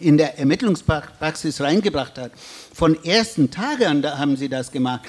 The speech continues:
In Kassel haben die, ähm, Migrantinnen und Migranten und Familienangehörige sind auf die Straße gegangen, gesagt, das war bestimmt die Nazis, Rassisten. Wollten die nicht, gar nicht hören.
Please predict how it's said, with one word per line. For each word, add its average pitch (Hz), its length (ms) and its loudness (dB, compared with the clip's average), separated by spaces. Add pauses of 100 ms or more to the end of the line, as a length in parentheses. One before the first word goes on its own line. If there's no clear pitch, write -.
(260)
In 139 200 4
Kassel 208 520 -2
haben 170 240 2
die, 165 180 0 (460)
ähm, 151 360 0 (120)
Migrantinnen 175 640 0
und 175 140 4
Migranten 160 480 -2
und 160 160 -2
Familienangehörige 175 1080 2
sind 165 200 -2
auf 156 100 -2
die 151 140 -10
Straße 214 360 -2
gegangen, 131 480 -4 (440)
gesagt, 165 340 4 (420)
das 175 340 0
war 175 280 4
bestimmt 190 500 0
die 190 80 0
Nazis, 160 500 -2
Rassisten. 160 600 0 (1300)
Wollten 196 380 -4
die 202 80 -2
nicht, 156 180 -4
gar 143 140 -2
nicht 139 220 -4
hören. 170 380 -2